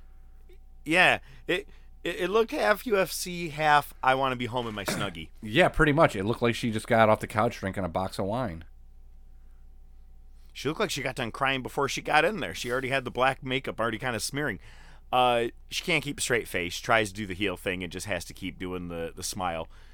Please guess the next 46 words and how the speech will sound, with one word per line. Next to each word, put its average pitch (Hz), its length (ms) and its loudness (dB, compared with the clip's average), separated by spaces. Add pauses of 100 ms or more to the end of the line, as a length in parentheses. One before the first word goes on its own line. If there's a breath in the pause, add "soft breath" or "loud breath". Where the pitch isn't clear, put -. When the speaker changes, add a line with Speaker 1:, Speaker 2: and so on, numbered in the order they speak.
(240 soft breath)
Speaker 1:
Dude, 127 260 0 (680)
her, 185 500 4 (1080)
did 143 160 -6
you 165 140 -4
see 247 280 -2
her 208 300 0
have 165 360 0
Rhea 123 400 0
Ripley 135 400 0
in 123 80 0
the 110 80 -4
corner? 120 480 -2 (920)
She - 240 -6
was 151 180 0
trying 165 380 0
to, 165 60 2
like, 107 320 -2
give 143 160 4
her 143 160 6
an 135 180 4
elbow 127 640 4
to 113 80 0
the 110 160 -2
corner, 123 520 2
looking 110 380 -4
like 101 160 -2
she - 140 -6
was 101 160 -4
down 123 260 2
on 151 80 -4
the 131 80 -4
bottom 117 460 2 (400 soft breath)
and, 120 120 -4
like, 117 200 -6
pushing 143 340 -6
her 135 100 0
with 135 180 0
her 120 180 -6
elbow. 110 400 0
I 98 100 -2
was 104 160 -6
like, 101 220 -4
"Yo, 87 280 -6
she, - 160 -12
this 95 220 -10
is," 101 180 -12